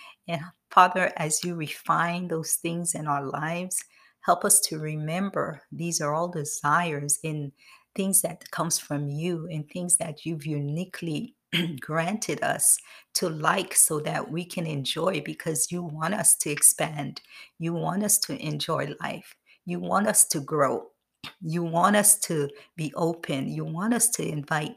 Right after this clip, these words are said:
new things and new people into our sphere. Father, we thank you as we work on our goals,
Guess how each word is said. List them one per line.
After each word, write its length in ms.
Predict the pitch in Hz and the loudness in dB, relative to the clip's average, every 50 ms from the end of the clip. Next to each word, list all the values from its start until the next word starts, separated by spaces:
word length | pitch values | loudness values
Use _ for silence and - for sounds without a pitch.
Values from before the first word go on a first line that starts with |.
| - 156 | -8 -6
new 280 | 151 151 156 151 147 - - | -4 -4 -4 -4 -6 -6 -4
things 480 | - 170 160 151 147 143 139 - - | -4 -2 -2 -2 -2 2 4 4 4
and 180 | - 156 151 156 | 4 2 -2 -2
new 160 | 156 160 160 - | -2 -4 -6 -10
people 600 | - - 185 180 - - - 151 135 139 139 - - - - - _ _ | -10 -8 -8 -8 -6 -4 -4 -4 -2 -4 -6 -10 -14 -20 -20 -20 _ _
into 500 | - 170 180 170 - - - 165 156 - - | -6 -6 -6 -4 -4 -6 -4 -4 -6 -6 -4
our 280 | - 156 143 143 143 143 | 0 2 2 2 2 2
sphere. 680 | - - - - - - - 170 160 - - - - - _ _ - - - - - _ _ | 4 4 4 4 4 0 -2 -2 -2 -2 -4 -6 -10 -12 _ _ -20 -20 -20 -20 -20 _ _
Father, 300 | - 185 185 185 175 170 | 4 4 4 6 4 0
we 160 | 165 175 180 - - - - | -2 -4 -6 -8 -10 -4 -2
thank 400 | 160 175 196 202 202 - - - | 0 2 2 0 -2 -4 -8 -8
you 160 | - - - - 147 - - | -8 -10 -12 -14 -14 -8 -4
as 320 | 160 160 165 160 - - 151 160 | -2 -2 0 0 0 -2 -2 -2
we 200 | 175 170 165 147 131 127 | -4 -4 -4 -6 -8 -6
work 400 | 135 151 160 170 180 175 - - | -2 0 0 0 0 -2 -2 0
on 200 | - 151 151 151 | 0 2 2 2
our 180 | 156 156 156 139 | 0 -2 -2 -4
goals, 580 | 131 147 151 151 147 135 139 143 139 - - | -2 -2 0 0 0 -2 -2 -2 -2 -4 -4